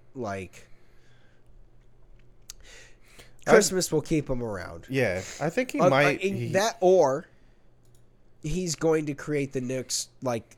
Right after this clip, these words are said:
Speaker 1: next Christmas classic like Mariah Carey did.
Speaker 2: I mean, he, he's got a few out there. It's just Mariah Carey, like,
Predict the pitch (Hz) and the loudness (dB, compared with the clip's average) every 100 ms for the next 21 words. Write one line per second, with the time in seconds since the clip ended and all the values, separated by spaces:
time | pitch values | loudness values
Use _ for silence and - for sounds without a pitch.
0 | _ 120 117 117 - - 156 127 127 - | _ -10 -6 -6 -8 -8 -6 -6 -6 -10
1 | - 131 123 120 - 107 143 160 127 117 | -6 -6 -6 -8 -10 -6 -4 -4 -6 -8
2 | 113 107 95 - 104 90 82 85 80 - | -6 -8 -12 -12 -14 -14 -16 -16 -18 -20
3 | - _ _ _ _ _ _ _ _ _ | -20 _ _ _ _ _ _ _ _ _
4 | _ - - - _ - - - _ _ | _ -20 -20 -20 _ -20 -20 -20 _ _
5 | 143 160 170 151 139 135 - 82 123 147 | 4 4 6 2 0 -4 -8 -10 -8 -8
6 | - 123 131 117 - 104 92 80 - 71 | -4 2 4 2 -2 -4 -2 -4 -6 -10
7 | 71 - - - 98 - 95 - 101 104 | -10 -12 -18 -14 -12 -10 -10 -6 -2 0
8 | 98 - 98 95 95 85 87 87 | 0 0 -2 0 -2 -6 -8 -12